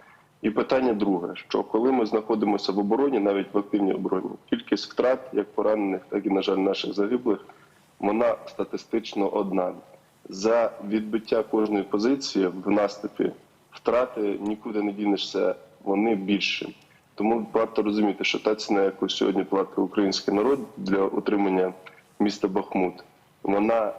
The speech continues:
нижча, ніж якщо б Бах-, Бахмут був залишений і потім й-, його довелося відбивати. Саме тому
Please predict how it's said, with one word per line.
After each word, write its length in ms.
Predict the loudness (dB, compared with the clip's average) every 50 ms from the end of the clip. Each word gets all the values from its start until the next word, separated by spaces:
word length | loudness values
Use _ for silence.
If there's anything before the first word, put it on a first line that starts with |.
| -10 -10
нижча, 540 | -6 -4 -2 -2 -2 -2 -4 -6 -6 -6 -4
ніж 480 | -2 -2 -2 -2 -2 -6 -8 -10 -12 -12
якщо 380 | -12 -12 -10 -10 -6 -2 -2 -2
б 40 | -2 -2
Бах-, 280 | -2 -4 -4 -4 -6 -8
Бахмут 420 | -4 -4 -4 -4 -2 -2 -2 -2 0
був 180 | 0 -2 0
залишений 600 | 0 2 2 2 2 2 0 0 2 2 0 0 0 -2
і 80 | -2
потім 360 | 0 0 0 0 0 0 2
й-, 220 | 4 4 4 4 2
його 240 | 2 2 2 0 0
довелося 520 | 0 0 2 2 2 2 0 -2 -2 -2
відбивати. 520 | -2 0 0 0 2 2 0 0 -2 -8 -14 -20 -20 -20 -20 -20 -20 -20 -20 -20 -20 -20 -20 -20 -20 -20 -20 -20 -20 _ _ _ _ _ -8
Саме 360 | -4 0 2 2 4 4 2
тому 420 | 0 0 -2 0 0 0 0 -2